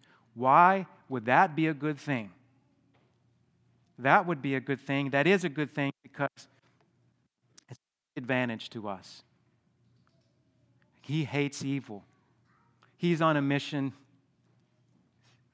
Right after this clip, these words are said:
to rid the world of it. He's on a mission to rid us of it,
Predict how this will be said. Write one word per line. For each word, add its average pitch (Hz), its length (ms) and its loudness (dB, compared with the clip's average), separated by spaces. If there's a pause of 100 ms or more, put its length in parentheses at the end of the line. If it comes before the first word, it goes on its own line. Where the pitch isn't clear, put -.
(260)
to 135 100 -6
rid 135 200 -2
the 139 80 -6
world 135 320 -2
of 104 140 -8
it. 98 100 -14 (1300)
He's 143 200 -4
on 139 140 2
a 135 40 0
mission 131 420 -4 (120)
to 123 180 -10 (340)
rid 135 220 -2
us 117 380 -6
of 107 140 -16
it, 101 120 -14